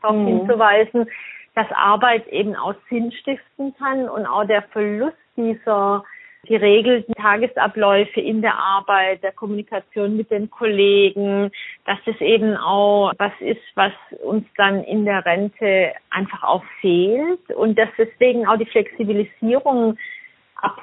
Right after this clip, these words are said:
Speaker 1: sechzig eigentlich, äh, das Erstrebendste wäre, dass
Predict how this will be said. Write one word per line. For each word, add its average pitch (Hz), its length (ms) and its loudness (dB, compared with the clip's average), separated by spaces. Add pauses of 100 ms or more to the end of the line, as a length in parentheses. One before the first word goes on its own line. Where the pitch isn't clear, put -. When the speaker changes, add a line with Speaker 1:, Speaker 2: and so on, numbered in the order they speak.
Speaker 1:
sechzig - 920 0
eigentlich, 226 720 0 (140)
äh, 190 340 -2
das 208 160 -4
Erstrebendste 214 1120 -2
wäre, 233 180 4
dass 220 140 -2